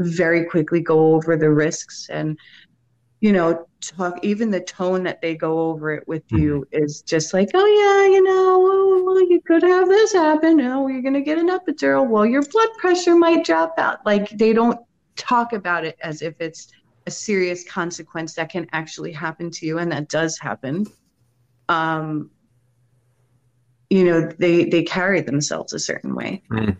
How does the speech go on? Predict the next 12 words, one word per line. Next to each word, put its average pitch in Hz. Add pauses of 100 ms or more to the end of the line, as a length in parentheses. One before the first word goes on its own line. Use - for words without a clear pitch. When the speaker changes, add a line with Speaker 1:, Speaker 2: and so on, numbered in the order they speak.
(120)
Speaker 1:
Um, 156
Speaker 2:
Yes. 151 (100)
Speaker 1:
and 165 (840)
if 196
they, 165 (260)
if 208
you're 185
lucky 170
enough 156
to -
hear, 254
catch -